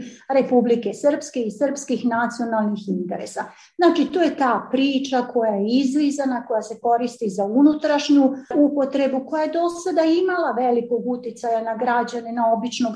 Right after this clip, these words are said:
smrtnika, u Republici Srpskoj, zato što se na taj način razotkrivala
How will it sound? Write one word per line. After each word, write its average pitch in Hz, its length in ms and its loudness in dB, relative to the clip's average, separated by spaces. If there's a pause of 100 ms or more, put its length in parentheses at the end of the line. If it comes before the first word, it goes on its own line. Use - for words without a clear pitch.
smrtnika, 247 560 2 (380)
u 269 100 2
Republici 247 580 2
Srpskoj, 320 580 0 (300)
zato 262 420 2
što - 260 0
se 262 240 -2
na 247 260 -2
taj 226 180 -4
način 240 460 -2
razotkrivala 247 1120 0